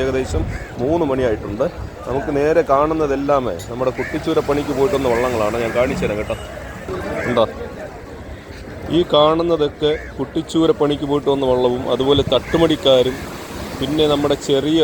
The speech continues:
റോൾ വല കേട്ടോ, റോൾ വല, അതുപോലെ മായക്ക പണിക്കൊക്കെ പോയിട്ട് വന്ന വള്ളക്കാരാണ് നമ്മൾ ഈ കാണുന്നതൊക്കെ. അപ്പോൾ ഞാൻ ഈ കുട്ടിച്ചൂര പണിക്കാരുടെ കാര്യം വളരെ ദയനീയമാണെന്ന്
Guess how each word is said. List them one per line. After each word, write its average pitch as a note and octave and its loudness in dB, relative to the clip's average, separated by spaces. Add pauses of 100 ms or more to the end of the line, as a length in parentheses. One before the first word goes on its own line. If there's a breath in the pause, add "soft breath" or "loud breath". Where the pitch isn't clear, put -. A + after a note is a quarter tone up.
(140)
റോൾ C#3+ 4 (120)
വല B2 4 (380)
കേട്ടോ, C3 2 (340)
റോൾ C3+ 4 (100)
വല, B2+ 6 (300)
അതുപോലെ C3+ 2 (260)
മായക്ക C3 4
പണിക്കൊക്കെ C3 0
പോയിട്ട് B2+ 2
വന്ന A#2+ 0
വള്ളക്കാരാണ് A#2 4
നമ്മൾ A#2+ 0
ഈ - -2 (100)
കാണുന്നതൊക്കെ. B2 4 (420 loud breath)
അപ്പോൾ D3 2
ഞാൻ D3+ 4 (100)
ഈ - - (140)
കുട്ടിച്ചൂര F#3 -2
പണിക്കാരുടെ E3+ 4
കാര്യം D3+ 4
വളരെ D#3 2
ദയനീയമാണെന്ന് D3+ 0